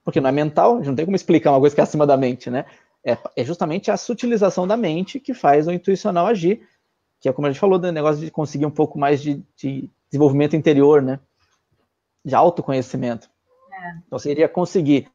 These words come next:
Speaker 1: administrar esses níveis e diminuir um pouco ainda a nossa mente. Então, uma forma boa de também estabilizar o emocional é meditar. É você ficar ali pensando na mesma coisa. Tem vários exercícios.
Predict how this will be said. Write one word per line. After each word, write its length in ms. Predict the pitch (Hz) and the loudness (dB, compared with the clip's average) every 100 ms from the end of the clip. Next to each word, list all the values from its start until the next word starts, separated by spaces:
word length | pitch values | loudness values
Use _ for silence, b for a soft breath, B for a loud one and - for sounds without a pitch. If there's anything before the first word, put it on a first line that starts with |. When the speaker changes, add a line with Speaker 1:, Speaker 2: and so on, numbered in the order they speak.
| B B B | B B B
Speaker 1:
administrar 540 | 131 135 131 120 190 | -2 0 -2 0 0
esses 160 | - 208 | 0 0
níveis 540 | 151 165 190 254 - _ _ _ - | 4 4 4 0 -6 _ _ _ -8
e 80 | |
diminuir 400 | 160 233 247 247 | -2 0 2 2
um 80 | 262 | 2
pouco 260 | 247 233 233 | 4 4 2
ainda 200 | 226 233 | -2 0
a 40 | |
nossa 220 | 226 220 | 0 -2
mente. 420 | 311 220 - - _ _ _ _ _ _ _ _ _ _ _ _ _ _ _ _ - | -4 -6 -8 -18 _ _ _ _ _ _ _ _ _ _ _ _ _ _ _ _ -6
Então, 160 | 151 | -2
uma 100 | 151 | 0
forma 300 | - 147 139 | 2 0 0
boa 320 | 123 143 170 | 0 2 2
de 160 | 135 131 | 0 -2
também 300 | - 127 127 | -4 -4 -4
estabilizar 420 | - 131 117 117 | -2 -2 0 -2
o 40 | 117 | -2
emocional 680 | 120 - 123 156 - - _ | -4 -4 -2 -2 -2 -12 _
é 100 | - | -6
meditar. 540 | 131 120 - 392 226 - _ _ _ _ _ _ _ _ | -6 -6 -6 -6 -6 -12 _ _ _ _ _ _ _ _
É 20 | 117 | -12
você 200 | 110 120 | -10 -8
ficar 160 | - | -4
ali 320 | 120 131 170 B B B B _ | 0 0 0 B B B B _
pensando 300 | 143 131 147 | -4 0 0
na 80 | 131 | 0
mesma 200 | 123 123 | -2 -4
coisa. 320 | - 127 151 | 0 2 4
Tem 80 | 139 | 2
vários 220 | 208 277 | 0 0
exercícios. 640 | 160 127 - 160 160 - | 2 0 2 -2 -2 -16